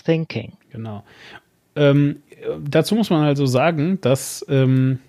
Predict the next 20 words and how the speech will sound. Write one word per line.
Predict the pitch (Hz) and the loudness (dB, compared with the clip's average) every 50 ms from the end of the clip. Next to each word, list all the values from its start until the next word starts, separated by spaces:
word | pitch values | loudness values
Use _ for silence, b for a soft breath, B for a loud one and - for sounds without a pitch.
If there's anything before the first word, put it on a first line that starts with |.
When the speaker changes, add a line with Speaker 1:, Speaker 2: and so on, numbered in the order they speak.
| _ _ _ _ - - - - | _ _ _ _ -16 -14 -10 -10
Speaker 2:
äh, | 117 120 120 - - - 135 135 | -8 -6 -6 -6 -6 -6 -4 -2
das | 127 143 160 160 - - | 2 2 2 2 2 -2
zum | - - 165 156 | -4 0 2 2
Beispiel | 156 - - 131 | 2 2 0 0
wird | 131 143 143 | 0 0 0
nämlich | - 131 123 - - | 0 -4 -4 -2 0
auch | 143 151 143 135 | 2 2 2 2
in | 123 117 113 117 | 0 0 0 0
dem, | 113 110 110 107 107 | 2 2 2 2 0
in | 107 113 110 | 0 0 -2
dem, | 107 107 107 104 101 101 101 | -2 0 0 0 -2 -2 -2
ähm, | 101 101 98 98 95 95 95 | -4 -4 -4 -4 -4 -4 -6
äh, | 90 87 92 92 92 92 95 | -6 -6 -6 -6 -6 -8 -4
Too | - - 143 | 0 2 2
Much | 127 123 131 127 - | 4 4 2 0 0
and | 143 139 | -2 0
Never | 135 135 123 123 | 0 0 2 2
Enough | 113 113 120 131 - - | 0 2 2 0 0 -2
Buch | - - 110 107 | -6 -8 -6 -6
angesprochen, | 104 95 95 92 - - - 104 101 - 123 147 | -4 -4 -6 -6 -8 -10 -10 -10 -8 -6 -6 -6